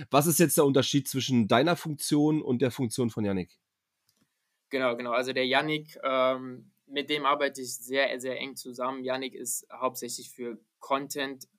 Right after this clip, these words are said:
Speaker 2: äh, verantwortlich. Also er macht sehr viel Social Media und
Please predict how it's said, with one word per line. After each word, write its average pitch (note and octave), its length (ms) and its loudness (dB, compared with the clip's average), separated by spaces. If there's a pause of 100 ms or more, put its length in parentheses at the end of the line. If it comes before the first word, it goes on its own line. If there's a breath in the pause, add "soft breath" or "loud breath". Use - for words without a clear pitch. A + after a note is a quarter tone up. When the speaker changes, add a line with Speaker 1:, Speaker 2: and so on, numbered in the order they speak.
Speaker 2:
äh, B2+ 280 -2
verantwortlich. B2 760 -4
Also A#2 180 -6
er A#2+ 80 -8
macht A#2+ 220 -10
sehr A#2 160 -10
viel A#2 160 -16
Social B2 380 -8
Media C3 380 -2
und A#2+ 280 -12